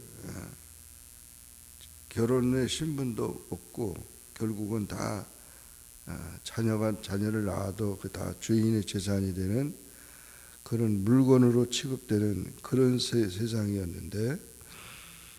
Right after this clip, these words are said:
그래도, 아, 주인들에게 순종하고, 까다로운, 까다롭다는 말을 아주 혹독하고, 아, 부당한 처우를 하는,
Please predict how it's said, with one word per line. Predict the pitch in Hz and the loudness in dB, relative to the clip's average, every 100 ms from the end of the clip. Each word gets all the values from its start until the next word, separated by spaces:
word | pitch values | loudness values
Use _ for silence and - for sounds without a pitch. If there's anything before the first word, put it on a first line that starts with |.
| - - - - - | -20 -20 -20 -20 -14
그래도, | - 120 113 123 127 143 151 - - - - - - - - - | -2 2 4 6 4 2 -4 -12 -18 -18 -20 -20 -20 -20 -18 -14
아, | - - - | -12 -10 -12
주인들에게 | - 117 117 107 104 101 98 107 | 4 8 10 8 6 4 4 0
순종하고, | - 151 117 107 92 82 82 82 - - - - - - - - - - | 0 0 2 2 0 -2 -6 -10 -12 -16 -16 -16 -16 -18 -18 -18 -18 -6
까다로운, | - 139 135 123 123 120 117 101 87 - - - | 0 6 10 10 10 8 6 2 -4 -10 -14 -12
까다롭다는 | - 131 131 127 - - 123 120 113 | -2 0 4 2 2 2 4 4 2
말을 | 107 113 123 110 | 2 2 0 -2
아주 | 104 117 | -4 -4
혹독하고, | 98 131 - 170 - 117 101 101 - - - - - - - - - - - - - | -4 -6 0 0 0 -2 -4 -6 -10 -16 -18 -20 -20 -20 -20 -20 -20 -20 -20 -20 -18
아, | - - - - - | -14 -14 -14 -16 -14
부당한 | - 117 117 120 120 113 104 101 - - 120 | 0 4 8 8 8 6 4 -2 -10 -18 -12
처우를 | - 123 123 113 104 101 | -6 -2 0 0 0 0
하는, | 101 95 82 | 0 -2 -4